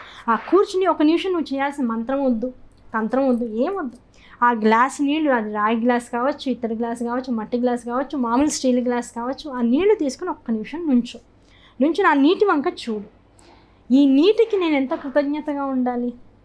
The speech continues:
నేను అనుకోగానే చక్కగా నా చేతిలోకి ఈ గ్లాసు నీళ్ళు వచ్చాయి కదా,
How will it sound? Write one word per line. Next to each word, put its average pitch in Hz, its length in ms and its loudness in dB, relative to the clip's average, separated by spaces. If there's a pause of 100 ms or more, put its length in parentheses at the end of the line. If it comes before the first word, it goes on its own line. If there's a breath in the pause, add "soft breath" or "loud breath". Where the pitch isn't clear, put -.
(280)
నేను 233 260 2
అనుకోగానే 294 840 2 (440)
చక్కగా 262 160 0
నా 254 160 2 (100)
చేతిలోకి 254 360 -4
ఈ 226 80 -4
గ్లాసు 214 340 -6
నీళ్ళు 233 300 -2
వచ్చాయి 226 300 -8
కదా, 196 220 -10